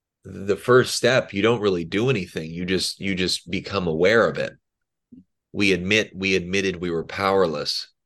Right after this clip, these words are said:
you know? So just that surrender is, is,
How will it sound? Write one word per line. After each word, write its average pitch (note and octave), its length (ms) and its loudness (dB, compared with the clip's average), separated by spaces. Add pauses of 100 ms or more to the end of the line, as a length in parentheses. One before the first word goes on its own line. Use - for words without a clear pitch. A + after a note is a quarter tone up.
(120)
you F2+ 100 -6
know? E2+ 340 -6 (500)
So G#2 500 2
just C3+ 260 2
that A2+ 240 0
surrender F#2+ 760 0 (380)
is, F2 360 -4
is, E2 440 -4